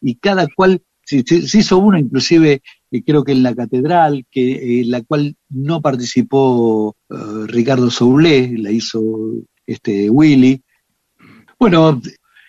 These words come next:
eh, otra cosa que es muy importante destacar es que Ricardo Soulé y Willy Quiroga, dos de sus integrantes originales, siguen hoy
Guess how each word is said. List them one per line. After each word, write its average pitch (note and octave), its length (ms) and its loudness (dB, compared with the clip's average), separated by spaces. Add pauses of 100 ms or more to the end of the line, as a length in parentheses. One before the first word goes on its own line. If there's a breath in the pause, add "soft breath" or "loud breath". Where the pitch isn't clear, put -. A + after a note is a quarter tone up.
(220 soft breath)
eh, B2 280 4
otra F#3+ 380 0
cosa A#2+ 400 -4
que D3 80 -2
es A#2+ 100 0
muy B2 200 4
importante A#2 560 -2
destacar C#3+ 380 0
es C#3 60 0
que A#2 120 -6
Ricardo A#2 420 -4
Soulé A#2 420 0
y A#2 140 -4
Willy C3+ 320 -2
Quiroga, B2 500 -2 (400)
dos F3 380 -2
de D#3 80 -6
sus - 280 -12
integrantes A#2+ 640 -4
originales, B2 580 -2
siguen F3+ 520 0
hoy E3+ 380 0